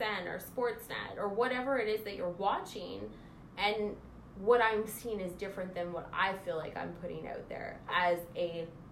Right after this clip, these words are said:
look or as a brand. But again, it comes down to changing the way I think about things because, and,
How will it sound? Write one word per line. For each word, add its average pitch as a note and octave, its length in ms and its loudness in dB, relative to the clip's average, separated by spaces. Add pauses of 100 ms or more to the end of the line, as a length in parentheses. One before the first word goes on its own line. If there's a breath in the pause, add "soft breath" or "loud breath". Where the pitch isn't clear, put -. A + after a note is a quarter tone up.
(380)
look G3+ 440 4
or F#3+ 320 0
as F#3 300 2
a F3 120 -4
brand. F3+ 840 0 (800 loud breath)
But G#3 100 6
again, F3+ 800 4 (120)
it F3+ 160 -6
comes G3+ 280 0
down F#3+ 460 0 (120)
to E3+ 720 2 (920)
changing G#3 640 -2
the E3 80 -2
way D#3 340 0
I - 140 -4
think D#3+ 260 -6
about D#3 280 -4
things C#3+ 280 -6
because, F3 320 -6
and, G#3+ 200 2